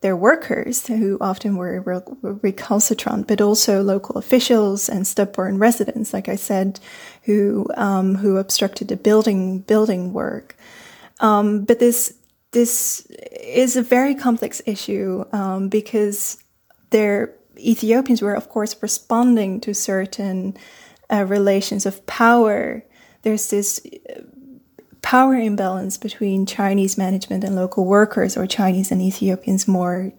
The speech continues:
more generally, that they sought to restore. So their answer was very much their, their behavior and their acts, uh, were very much a response to,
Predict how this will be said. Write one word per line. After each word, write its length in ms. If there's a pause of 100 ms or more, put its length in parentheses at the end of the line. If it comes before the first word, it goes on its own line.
more 220
generally, 600
that 220
they 140
sought 460
to 340
restore. 580
So 240 (340)
their 220
answer 300
was 180
very 340
much 380
their, 360 (180)
their 200
behavior 760
and 220
their 260
acts, 540 (540)
uh, 200
were 140
very 240
much 240
a 60
response 800
to, 760